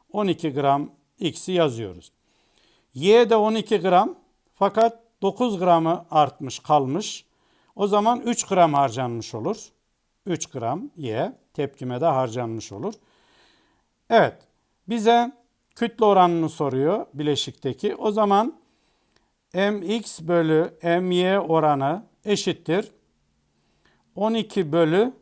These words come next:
üç diyoruz. Sadeleştirdiğimizde dört bölü bir, o da dört olarak bulmuş oluyoruz. Yani doğru cevabımız E şıkkıdır diyoruz.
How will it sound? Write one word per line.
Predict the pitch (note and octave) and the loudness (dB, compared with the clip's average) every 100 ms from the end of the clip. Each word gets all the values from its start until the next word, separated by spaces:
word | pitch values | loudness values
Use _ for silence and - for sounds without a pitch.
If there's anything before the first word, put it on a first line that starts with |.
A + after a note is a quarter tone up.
| - | -6
üç | G#3+ - - | -4 -4 -8
diyoruz. | C3+ A#2 C3+ G#3+ - - | -6 -6 -4 -8 -12 -20
Sadeleştirdiğimizde | - A3+ G#3 F3+ D#3+ D3+ D3 C#3 B2+ B2+ B2 G#2 D#3+ A#3 - _ _ _ _ _ _ _ _ F#3 | 2 4 6 4 0 -2 -4 -4 -4 -4 -6 -2 0 0 -2 _ _ _ _ _ _ _ _ 2
dört | G#3 G3 - | 2 2 -2
bölü | D#3 C#3 B2+ | -2 -2 -2
bir, | F3+ A3+ - - | -2 -4 -6 -6
o | F3+ | 0
da | D#3 G3+ - | 2 0 -2
dört | D#3 F#3 F#3 | 0 0 0
olarak | C#3 C3 D3+ A3 - _ _ | -2 0 2 2 0 _ _
bulmuş | F#3 C#3 D#3 - | -4 -4 -4 -6
oluyoruz. | C3 G2+ G2 F#2+ A#2+ | -8 -8 -8 -10 -2
Yani | F#3 D3+ B2+ D#3 - | 2 2 0 -8 -6
doğru | D#3 D#3+ D3+ | -2 0 0
cevabımız | C3 B2+ A#2+ A2+ A2 E3+ G#3 - _ _ _ - | -2 -2 -2 -2 -2 -6 -6 -10 _ _ _ -6
E | D#3+ C3 | -4 -2
şıkkıdır | - A#2 - A#2+ B2 G3+ G#3+ _ _ - | -6 -10 -14 -8 -2 -2 -4 _ _ -10
diyoruz. | C3+ F#2 - - | -8 -10 -16 -20